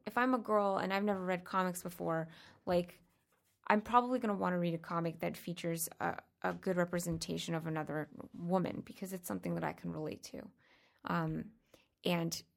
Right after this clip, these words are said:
I probably wouldn't go for Fantastic Four first. Because sure, you know, Sue Storm is, uh,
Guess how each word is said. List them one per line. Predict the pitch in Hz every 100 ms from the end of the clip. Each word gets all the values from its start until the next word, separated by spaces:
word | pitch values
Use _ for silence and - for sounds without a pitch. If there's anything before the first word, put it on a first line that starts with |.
| -
I | 175
probably | - - 196 190
wouldn't | 180 175
go | 175
for | 175
Fantastic | 170 165 160 160 165 160
Four | - 180 - - -
first. | - - - - - _ _ _ _ _ _ _ _ -
Because | 226 214
sure, | - 294 254
you | 180 180
know, | 170
Sue | - 190
Storm | - 190 180 175
is, | 165 160 160 - _ _ -
uh, | 170 165 165